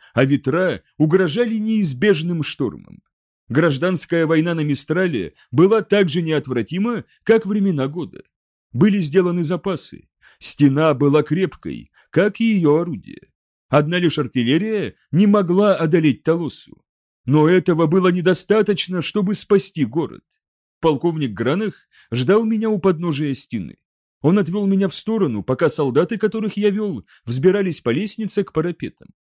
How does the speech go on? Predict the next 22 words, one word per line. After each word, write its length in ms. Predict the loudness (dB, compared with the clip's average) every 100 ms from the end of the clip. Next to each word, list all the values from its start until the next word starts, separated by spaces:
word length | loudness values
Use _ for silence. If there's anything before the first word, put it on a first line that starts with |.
| _
«Я 180 | -2 0
сражался 600 | 0 -2 0 0 0 0
бок 200 | 0 0
о 80 | 2
бок 160 | 0 0
с 80 |
полковником 640 | -2 -2 0 -2 0 -2 2
Беннегером 500 | 2 2 0 0 0
много 320 | 0 0 0
лет», 400 | 0 -2 -6 -20 _ _ -10
сказал 500 | 0 0 2 -4 -6
он. 200 | -12 -16 _ _ _
«Он 220 | 2 4
был 160 | 4 4
хорошим, 640 | 2 4 2 0 -6 -8
знатным 480 | -2 0 0 -2 -4
офицером». 640 | -4 -2 -2 -2 -6 -20 _ _ _ _ _ 0
«Не 120 | 2
сомневаюсь 600 | 2 0 0 2 2 0
в 40 |
этом, 220 | -2 -2
полковник, 680 | -2 -2 -2 -4 -8 -14 _